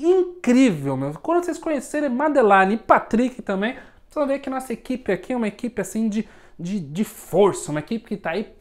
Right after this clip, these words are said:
pra fazer acontecer. Eles tiveram várias propostas de emprego de grandes redes varejistas. Eles já tentaram contratar Madeline e Patrick pra ficarem em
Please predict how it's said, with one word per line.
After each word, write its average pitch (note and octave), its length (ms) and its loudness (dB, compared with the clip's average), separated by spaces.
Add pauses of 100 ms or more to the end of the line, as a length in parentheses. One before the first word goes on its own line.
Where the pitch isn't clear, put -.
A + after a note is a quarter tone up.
pra D4+ 240 4
fazer F#3+ 640 -2
acontecer. A#3 840 -8 (240)
Eles F3+ 280 -10
tiveram A3+ 260 -2
várias B3 380 -2
propostas F3+ 720 -2
de E3+ 80 -6
emprego F#3 480 -2
de E3 100 -8
grandes G3 720 0
redes F3 300 -4
varejistas. E3 720 -6
Eles G#3+ 120 0
já C4+ 80 0
tentaram C4+ 440 0
contratar G3+ 600 -4
Madeline G3+ 600 2
e G3+ 40 -4
Patrick G3+ 540 -4
pra G3+ 140 -6
ficarem G3+ 280 -6
em - 340 -16